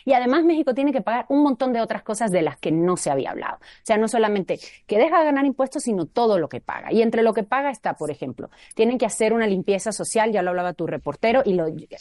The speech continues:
así, hab-, digámoslo con su, con su nombre verdadero, limpieza social. Tienen que quitar todo el ambulantaje, todos los vendedores, todas las personas que no sean directamente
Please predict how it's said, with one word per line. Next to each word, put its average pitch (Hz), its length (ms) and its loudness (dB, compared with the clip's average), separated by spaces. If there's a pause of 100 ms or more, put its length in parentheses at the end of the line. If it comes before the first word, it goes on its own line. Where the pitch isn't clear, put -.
así, 156 320 -2
hab-, 160 380 0
digámoslo 247 640 2 (320)
con 208 160 0
su, - 220 -8 (120)
con 214 200 0
su 208 120 2
nombre 220 300 4
verdadero, 143 500 -2
limpieza 190 500 0
social. - 400 -8 (260)
Tienen 196 200 0
que 185 80 0
quitar 233 340 0
todo 262 220 2
el 240 80 2
ambulantaje, 190 840 -2 (280)
todos 277 260 4
los 226 180 -2
vendedores, 165 580 -2
todas 311 380 2 (160)
las 214 180 -2
personas 190 420 -6
que 180 120 -2
no 185 120 0
sean 185 200 0
directamente 190 680 0